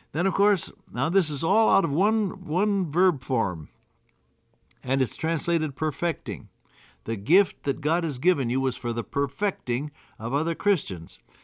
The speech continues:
And then we looked up that word and found that it came from a verb which means ten different things in ten different settings.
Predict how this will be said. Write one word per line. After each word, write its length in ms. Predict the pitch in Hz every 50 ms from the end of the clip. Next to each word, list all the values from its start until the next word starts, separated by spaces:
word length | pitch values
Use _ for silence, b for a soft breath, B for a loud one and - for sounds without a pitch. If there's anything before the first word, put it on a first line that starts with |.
| b b b
And 220 | 104 113 113 104
then 380 | 101 151 180 202 196 185 175 - - - 98 110
we 160 | 113 127 139
looked 260 | 151 196 208 208 -
up 180 | 208 202 196 -
that 200 | 180 180 185 160
word 480 | 160 165 151 127 120 131 143 147 139 - _ b b b b
and 200 | 113 113 120 -
found 280 | - 156 165 190 196 175
that 100 | 170 151
it 160 | 147 135 -
came 260 | - 175 185 196 196
from 220 | 160 165 156 147 139
a 60 | 131
verb 600 | 113 120 156 170 165 160 160 170 175 170 156 - b b b b b b b b b _ _ _ _ _ _ _ _ _ _ _ _ _ _ _
which 380 | - 127 131 160 165 139 - -
means 760 | 151 160 185 226 226 190 156 143 143 170 185 175 - - - - _ - - _ - _ _ _ - -
ten 300 | - 185 196 196 196 175
different 360 | 170 180 - 202 202 185 -
things 440 | - 240 226 190 151 160 170 147 135
in 160 | 143 147 139
ten 280 | - 170 180 180 175 165
different 440 | 180 175 160 185 185 175 196 -
settings. 720 | - - - - 202 214 190 160 120 101 92 78 - - -